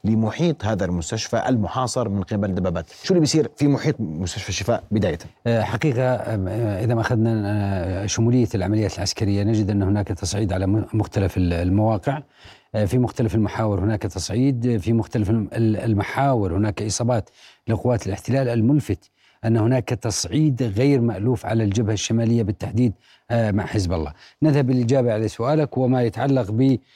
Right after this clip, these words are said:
Speaker 2: بموضوع مستشفى الشفاء. بالمناسبة، مستشفى الشفاء هو جزء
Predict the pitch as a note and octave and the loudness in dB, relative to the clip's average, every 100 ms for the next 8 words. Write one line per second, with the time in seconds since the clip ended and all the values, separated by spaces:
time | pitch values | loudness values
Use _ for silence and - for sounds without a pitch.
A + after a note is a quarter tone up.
0 | _ - A#2 A#2 A#2 A#2 A2 G2+ - - | _ -2 2 2 2 0 0 -2 -4 -2
1 | G#2 - G#2 A#2 - _ C3 C#3 C3+ C3+ | -2 -2 -2 -2 -2 _ -2 2 2 2
2 | A#2 A#2+ B2+ - _ _ - G#2+ C#3 - | 0 -2 -4 -6 _ _ -4 -2 0 0
3 | A#2 - A#2+ D3 B2 C3+ A#2 D#3+ C3+ | -2 -2 0 0 2 0 2 2 2